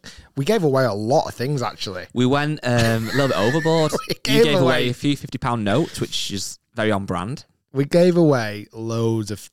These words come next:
Speaker 1: loads and loads of things, which was great. And little Harry, young lad at the end, um, who was with his father, and, uh, you know, he, he was a kind of young teenager. He, he sweeped a lot at the end.
Speaker 2: Yeah, he did.
Speaker 1: He did very well. But yeah, thanks very much. It was absolutely awesome.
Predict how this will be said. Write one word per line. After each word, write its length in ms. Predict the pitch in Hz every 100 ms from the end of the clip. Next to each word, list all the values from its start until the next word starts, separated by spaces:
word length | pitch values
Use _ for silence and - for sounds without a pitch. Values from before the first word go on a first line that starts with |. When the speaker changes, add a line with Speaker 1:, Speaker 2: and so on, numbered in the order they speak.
| _
Speaker 1:
loads 420 | 127 127 127 123
and 80 | 110
loads 240 | 104 101
of 80 | 98
things, 320 | - 92 90
which 160 | 123 -
was 100 | 147
great. 260 | - 117 110
And 80 | 127
little 160 | 147
Harry, 460 | 120 147 147 131 131
young 300 | 131 139 143
lad 220 | 139 127
at 80 | 120
the 140 | 117
end, 340 | 113 113 113 - - - - _
um, 440 | 107 107 107 104 101
who 80 | 127
was 140 | 139
with 100 | 139
his 140 | 151 117
father, 440 | 113 107 104 104
and, 160 | 98 95 -
uh, 60 | 101
you 160 | 143 151
know, 140 | 95
he, 100 | 98 98
he 120 | 110
was 100 | 107
a 40 | 104
kind 180 | 107
of 160 | 98 92
young 160 | 104 107
teenager. 640 | - 107 104 101 92 101 - - -
He, 260 | - 147 135
he 340 | 135 165 175 127
sweeped 460 | - - 117 120 -
a 60 | 92
lot 400 | 85 98 104 -
at 40 |
the 160 | 85 85
end. 140 | -
Speaker 2:
Yeah, 120 | - 80
he 100 | 73
did. 240 | 82 87
Speaker 1:
He 80 | 110
did 160 | 107
very 240 | 95 95 92
well. 180 | 85 85
But 180 | 147 208
yeah, 140 | 185
thanks 280 | 160 170 143
very 160 | 147
much. 280 | 131 131 - -
It 100 | 113
was 100 | 110
absolutely 380 | 104 - 90
awesome. 280 | 78 - -